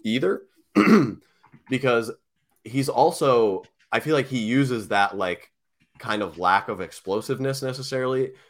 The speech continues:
and that tou-, like, to just shoot over players. Like, that's why his touch is so beneficial, and that's kind of how it's gotten to the point that it is. Like, when he, like you said, he actually is a pretty good mid-range scorer. Like,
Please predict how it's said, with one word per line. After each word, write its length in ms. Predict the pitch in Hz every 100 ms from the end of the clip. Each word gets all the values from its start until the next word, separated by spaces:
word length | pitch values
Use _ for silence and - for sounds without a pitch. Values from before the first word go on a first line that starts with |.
| _
and 140 | 104 104
that 200 | 123 -
tou-, 300 | 123 117 104
like, 360 | 101 95 -
to 120 | - 98
just 220 | 101 -
shoot 260 | - 127 -
over 300 | 147 131 87
players. 460 | 82 73 65 69
Like, 120 | 98
that's 220 | 95 113 117
why 200 | 113 107
his 160 | 90
touch 280 | - 110 104
is 160 | 95 -
so 180 | 101
beneficial, 720 | 90 92 85 104 95 90 80 - _
and 120 | 95
that's 120 | 92
kind 180 | - 98
of 60 | 85
how 260 | - 90
it's 140 | 87 -
gotten 240 | 90 95
to 80 | 104
the 60 | 90
point 240 | 98 87
that 100 | 87
it 100 | 87
is. 280 | 92 85 -
Like, 240 | 85 80 _ _ _ _ _ -
when 140 | 101
he, 180 | 101 104
like 220 | 113 110
you 80 | 107
said, 120 | 104
he 200 | 113 120
actually 380 | 131 135 110 101
is 140 | 113
a 40 | 101
pretty 240 | 107 95
good 160 | 92 87
mid-range 640 | 90 82 82 82 - - _
scorer. 580 | - - 113 101 80 78
Like, 260 | 78 78